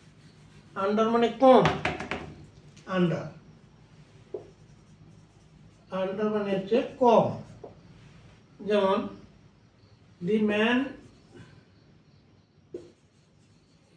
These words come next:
is under, আহ, সিক্সটি।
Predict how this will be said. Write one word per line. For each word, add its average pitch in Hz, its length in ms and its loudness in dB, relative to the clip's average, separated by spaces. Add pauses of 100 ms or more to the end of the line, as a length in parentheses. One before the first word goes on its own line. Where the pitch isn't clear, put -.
(120)
is 208 560 -4 (1500)
under, 202 460 0 (2250)
আহ, 208 120 -4
সিক্সটি। - 600 -2